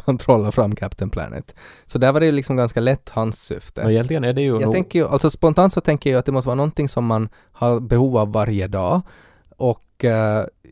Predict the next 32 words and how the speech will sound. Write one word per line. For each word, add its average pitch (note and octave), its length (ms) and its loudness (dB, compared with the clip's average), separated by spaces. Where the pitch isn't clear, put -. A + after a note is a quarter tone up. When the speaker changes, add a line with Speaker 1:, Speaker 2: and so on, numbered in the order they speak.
Speaker 1:
ja, C3+ 200 0
n-, C3+ 420 -2
när C#3 120 2
jag C3+ 100 4
har C#3 60 4
liksom C3 200 2
funderat D3 420 4
på B2+ 120 2
det A2+ 100 0
så A#2+ 100 -4
tänker A#2+ 320 -2
jag G#2+ 140 -2
att G#2 100 -6
det A#2+ 100 -2
skulle A#2 220 -4
vara, G#2+ 260 2
alltså A#2+ 200 -6
att A#2 80 -2
namnet C3 300 0
som B2+ 120 0
man A2+ 100 -2
ska - 140 -8
säga G2+ 440 -2
tre G#2+ 220 -6
gånger F#2+ 340 -4
eller A2+ 160 0
fem G2+ 240 -4
gånger G2 200 -8
så A2 120 -12
skulle - 200 -8
vara G2 200 -2
Micke - 400 -2